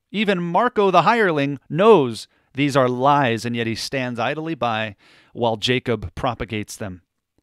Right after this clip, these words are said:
These men are sick. May third, twenty twenty-one, Jacob wrote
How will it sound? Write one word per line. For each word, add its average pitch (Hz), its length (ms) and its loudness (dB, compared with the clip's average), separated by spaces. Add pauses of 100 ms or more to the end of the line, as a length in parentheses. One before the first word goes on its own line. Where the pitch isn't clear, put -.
(460)
These 117 200 -6
men 117 120 -4
are 98 60 -10
sick. - 540 -8 (2750)
May 165 240 2
third, 220 420 4
twenty 190 300 -2
twenty-one, 208 600 -2
Jacob 139 380 0
wrote 202 400 2